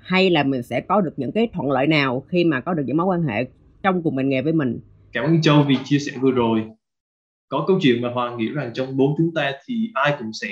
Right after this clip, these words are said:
Speaker 2: từng nghe ít nhất một lần trước khi mà chúng ta bước chân vào giảng đường đại học. Đó là việc rằng học luật thì phải có mối quan hệ mới có một chỗ đứng vững vàng.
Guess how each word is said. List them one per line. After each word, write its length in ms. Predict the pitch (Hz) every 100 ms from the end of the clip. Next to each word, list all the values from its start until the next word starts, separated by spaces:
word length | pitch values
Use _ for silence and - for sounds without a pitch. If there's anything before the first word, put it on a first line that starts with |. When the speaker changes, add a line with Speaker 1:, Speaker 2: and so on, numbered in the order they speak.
| 110
Speaker 2:
từng 200 | 139 120
nghe 180 | 127 135
ít 120 | 165
nhất 120 | 196
một 120 | 156 -
lần 240 | 120 113 107
trước 100 | 170 160
khi 120 | 143
mà 60 | 120
chúng 180 | 131 147
ta 240 | 151 135 131 175
bước 120 | 196
chân 180 | 165 143
vào 100 | 123 107
giảng 140 | 110
đường 140 | 127
đại 120 | 110 107
học. 120 | - - - _ _ _ -
Đó 220 | - 185
là 80 | 139
việc 160 | 123 120 120
rằng 240 | 120 120 - -
học 140 | - -
luật 200 | 131 - -
thì 180 | 127 110
phải 140 | 98 107 -
có 200 | 120 139
mối 180 | 135 147
quan 140 | 175
hệ 260 | 139 110 - - -
mới 120 | 131
có 80 | 139
một 160 | 147 110
chỗ 180 | - 107
đứng 160 | 120 165
vững 180 | 120 -
vàng. 260 | 117 107